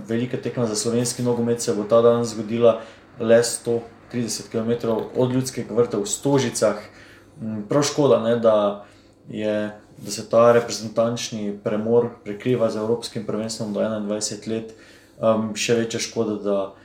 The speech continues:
si teh spektaklov ne morejo ogledati tudi nogometni navdušenci v živo na samih stadionih. Najprej to je Slovenija proti Španiji ob šestih, potem pa čez nekaj ur, em, še tekma z evropskim, eh, svetovnimi podprvaki, eh, Hrvati.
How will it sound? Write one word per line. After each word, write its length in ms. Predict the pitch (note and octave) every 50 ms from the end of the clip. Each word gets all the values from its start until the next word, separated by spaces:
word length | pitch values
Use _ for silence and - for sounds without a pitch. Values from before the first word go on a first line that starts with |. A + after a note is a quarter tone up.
| - _
si 220 | - - - - -
teh 160 | - A#2 -
spektaklov 640 | - - - C3 - - A#2 A#2 A#2 A#2 - A#2 G#2+
ne 60 | G#2+ G#2
morejo 320 | G#2+ A2+ A2+ A2+ A2 G#2+
ogledati 400 | G2+ G2+ A2 A2+ A2+ A2 - -
tudi 240 | - - A#2 A2+ A#2
nogometni 460 | A#2 A#2+ A#2 A2+ A2 A2+ A2+ - A#2+
navdušenci 720 | A2 G#2 G2+ G#2 A2+ A2 - - G2+ F#2+ - - - G2 F#2+
v 80 | F#2+ F#2+
živo 300 | G2 A#2 B2+ B2 A#2+ G#2+
na 80 | G2+ G2
samih 300 | - - A2+ A#2 A#2 -
stadionih. 540 | - - A#2 A#2 A#2+ A#2+ A#2+ A#2+ A#2 A#2 - - - - - - - _ -
Najprej 640 | A2+ G#2 G#2 A2 A#2 B2+ C3 C3 C3 B2 A#2+ A#2
to 100 | - B2 A#2+
je 100 | A#2+ A#2+
Slovenija 480 | A#2+ - A#2+ G#2+ A#2+ A#2+ A#2+ A#2 G#2+
proti 280 | A2 - - - - B2
Španiji 580 | - - - - B2 C3 C#3+ D3 C#3 B2 A2+ A2
ob 140 | G#2+ G#2+
šestih, 420 | - - B2+ B2+ C3 B2+ - A#2 G#2
potem 300 | - G#2+ - A#2 A#2 A2+
pa 80 | A#2+
čez 200 | A#2 - - -
nekaj 280 | A#2 A#2 A2+ - A#2+ A2+
ur, 160 | A2+ A2+ A#2 - - - - - - - - - - - -
em, 200 | - G#2 G2+ G2+
še 300 | G2+ - - G#2+ G#2+ G2+ -
tekma 360 | G#2+ G2+ - A2+ A2 G#2+ G2+
z 360 | F#2+ G2 G2+ G2+ G2+ G2 F#2+ - - - -
evropskim, 540 | - A2+ A#2+ A#2+ - - - A#2+ G#2+ G#2+ - - - -
eh, 100 | - - - - - - - -
svetovnimi 800 | - - - - - - D#3 E3+ D#3+ D#3 C3 A#2 G#2+ G#2 G2+ G2+
podprvaki, 840 | A2+ A#2 A#2 - - - A2 G#2 G#2 G#2 G#2+ G#2+ G#2+ - - G#2 - -
eh, 200 | - - G#2 G2+ G2+ -
Hrvati. 500 | A2+ G#2+ G2+ G#2 G#2+ G#2+ G#2+ - G2+